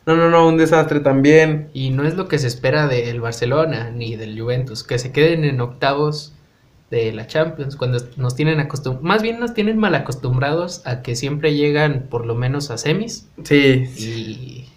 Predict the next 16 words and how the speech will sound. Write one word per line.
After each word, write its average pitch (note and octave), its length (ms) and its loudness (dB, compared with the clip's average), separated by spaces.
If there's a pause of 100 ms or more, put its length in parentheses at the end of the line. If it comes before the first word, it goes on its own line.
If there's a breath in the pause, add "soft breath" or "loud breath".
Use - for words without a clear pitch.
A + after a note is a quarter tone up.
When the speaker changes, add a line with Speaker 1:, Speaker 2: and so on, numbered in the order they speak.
(120)
Speaker 2:
creo C3 160 -8
que D#3 80 -8
por D3+ 160 0
ahí B2+ 160 2
va C#3 100 0
la C3+ 160 -4
cosa, A#2+ 300 -8
que - 80 -16
estamos D#3 300 -6
mal D#3 160 -4
acostumbrados B2+ 580 -4
nosotros. B2 460 -6 (640 soft breath)
Y F3+ 640 -6
Borussia E3 580 -2
contra D3+ 380 -2
Sevilla. B2+ 680 -2